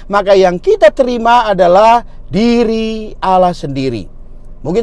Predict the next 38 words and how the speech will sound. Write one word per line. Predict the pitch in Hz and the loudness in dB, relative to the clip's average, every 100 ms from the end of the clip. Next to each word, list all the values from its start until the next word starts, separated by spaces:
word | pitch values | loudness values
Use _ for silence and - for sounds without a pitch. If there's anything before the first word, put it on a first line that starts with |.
| 202 | 0
sampai | 196 208 | 2 2
di | 190 | 0
sini | 208 214 240 | -4 -4 -4
kita | 208 190 | -2 -2
masih | 180 180 | -2 -2
bingung, | 165 180 202 147 - - - - | -2 0 0 0 -6 -16 -18 -12
yang, | 139 160 165 165 170 165 | -2 0 2 0 -4 -6
eh, | 147 151 151 147 | -2 0 0 0
karena | 151 151 156 | -2 -2 -2
di | 151 | 0
dalam | 151 160 | 2 2
pikiran | 165 143 170 165 | -2 -4 -4 -4
kita | 160 - 190 190 170 | -6 -2 0 0 -2
masih | 165 170 | -6 -6
muncul | 170 165 180 | -6 -2 -2
pertanyaan, | 175 170 170 170 170 | -2 -4 -6 -6 -6
bukankah | 190 415 466 403 | -6 -6 -6 0
Roh | 269 254 | 2 2
Kudus | 233 233 - | 0 -6 -6
itu | 214 214 | -2 0
adalah | 214 220 208 220 | 0 0 0 0
Allah | 214 | 0
itu | 214 | -2
sendiri? | 208 226 220 269 330 294 - 196 | -6 -6 -4 -4 -4 -8 -16 -6
Ya, | 180 330 330 220 147 | 2 4 4 0 -2
tepat | 240 - 339 269 - | -4 -2 -4 -4 -10
sekali. | 202 185 160 120 95 - - - - | -8 -2 -2 -4 -10 -18 -20 -20 -12
Roh | 131 208 | 2 2
Kudus | 247 240 | 4 0
itu | 220 226 220 | -2 -2 0
masuk | 220 - 202 | 0 -2 -4
memberikan | 190 175 175 175 151 | -2 -2 -2 -4 -2
diri | 220 311 302 294 285 | -2 -2 0 -2 -4
Allah | - 254 247 240 | -2 0 2 0
itu | 226 214 214 | -2 -8 -8
sendiri | 208 208 202 196 | -6 -2 -2 -2
kepada | 185 175 | -2 -2
kita. | 165 170 170 160 156 | -4 -6 -2 -2 -4